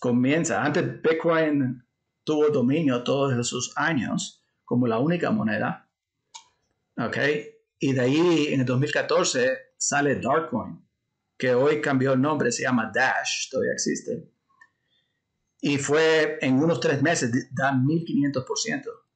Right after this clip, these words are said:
Dash saliendo al mercado. ¿Ok? Y ahora, todas las otras monedas que no son Bitcoins se llaman altcoins.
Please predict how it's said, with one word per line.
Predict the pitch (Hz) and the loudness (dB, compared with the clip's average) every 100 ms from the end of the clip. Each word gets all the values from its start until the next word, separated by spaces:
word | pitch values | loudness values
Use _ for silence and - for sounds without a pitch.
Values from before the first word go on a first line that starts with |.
| _ _ _ _ - _ - - | _ _ _ _ -20 _ -20 -14
Dash | - 123 123 107 - - | -6 -2 0 -2 -2 -4
saliendo | 117 113 135 117 | -2 -2 0 0
al | 110 | 0
mercado. | 107 - 123 117 - - _ _ _ _ _ _ _ _ _ _ _ - | -2 -2 -2 -2 -6 -12 _ _ _ _ _ _ _ _ _ _ _ -6
¿Ok? | 120 110 127 147 156 _ _ _ _ - _ - - - | -6 -2 -2 -4 -6 _ _ _ _ -20 _ -14 -12 -4
Y | 131 | 0
ahora, | 139 147 131 - - - - | 2 2 0 -4 -12 -14 0
todas | 165 196 | 2 4
las | 180 - | 2 2
otras | 180 180 160 | 0 2 0
monedas | 151 156 165 143 | 0 2 2 0
que | - | 0
no | 131 147 | 0 2
son | 160 131 | 0 0
Bitcoins | 120 - - 107 - - - - _ _ _ _ _ _ _ _ _ | 0 -4 -6 -6 -6 -4 -8 -12 _ _ _ _ _ _ _ _ _
se | - 143 | -6 -2
llaman | 131 131 135 117 110 | 0 2 2 0 -2
altcoins. | 131 139 - - - - - - - | 0 0 -2 -8 -8 -8 -8 -10 -12